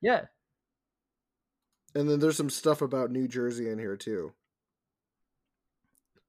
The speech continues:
Speaker 1: Right. Well, I mean, he can't make it legitimately only about him. That would look super conceited. But it's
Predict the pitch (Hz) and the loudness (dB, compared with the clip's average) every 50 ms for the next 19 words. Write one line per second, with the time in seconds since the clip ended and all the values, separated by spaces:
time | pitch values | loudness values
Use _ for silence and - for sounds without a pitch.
0 | - 262 262 240 185 160 175 190 214 208 185 185 185 190 185 175 165 - 196 180 | 4 6 8 8 8 6 4 4 6 6 6 6 6 4 0 0 0 0 0 0
1 | 160 156 143 151 135 127 135 135 - 156 143 139 135 135 135 143 - - - 147 | 0 0 0 0 0 -2 -2 -2 0 -2 -2 0 -2 -4 -6 -6 -6 -4 -2 -2
2 | 151 170 175 196 208 202 190 208 208 208 190 190 214 214 214 190 160 160 165 160 | 0 0 2 2 2 4 6 6 6 6 6 4 2 2 2 2 2 2 2 0
3 | 156 151 143 143 135 - - - - - - - 160 143 - - 139 - - 127 | -2 -2 0 0 0 0 -2 -8 -8 -4 0 2 2 4 4 2 2 2 0 -4
4 | 117 - - 135 123 113 113 110 - _ _ - - - _ _ _ _ - 185 | -4 -4 -4 -4 -4 -6 -8 -12 -16 _ _ -20 -20 -20 _ _ _ _ 4 6
5 | 190 190 185 185 - - - | 6 6 6 4 0 -8 -14